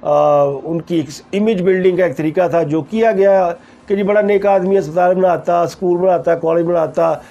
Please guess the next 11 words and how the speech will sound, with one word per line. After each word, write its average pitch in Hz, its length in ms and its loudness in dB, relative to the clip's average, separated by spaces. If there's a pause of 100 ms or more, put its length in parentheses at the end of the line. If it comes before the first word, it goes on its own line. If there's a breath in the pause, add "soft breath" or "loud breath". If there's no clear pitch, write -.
(140 loud breath)
ईमानदार 170 580 2
है। 165 200 4 (240 loud breath)
वो 202 200 4
एक 180 160 2
जो 202 360 0
aura 196 380 4
create 196 500 -2
किया 160 280 0
गया, 127 400 -2 (840 loud breath)
जाली 185 400 2
aura 143 540 0